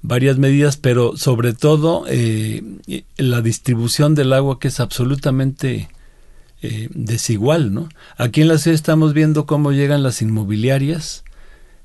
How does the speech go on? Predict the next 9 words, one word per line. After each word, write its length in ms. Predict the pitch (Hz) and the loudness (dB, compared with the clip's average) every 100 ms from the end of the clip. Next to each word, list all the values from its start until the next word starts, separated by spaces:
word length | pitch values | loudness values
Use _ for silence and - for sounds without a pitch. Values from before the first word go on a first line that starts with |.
| - | -18
eh, 200 | - - | -16 -6
que 180 | 123 113 | -6 0
cada 300 | 131 143 139 | 2 4 4
vez, 300 | 147 143 127 | 2 0 -4
eh, 280 | 117 120 110 | -4 -6 -4
se 200 | - 117 | -2 0
desarrollan 600 | 110 123 117 135 135 131 | 0 -2 0 2 2 2
más 360 | 131 135 - | 0 -2 -6
vorazmente, 960 | 107 104 113 120 127 123 117 117 165 | -8 -4 -2 -2 0 0 -2 -4 -8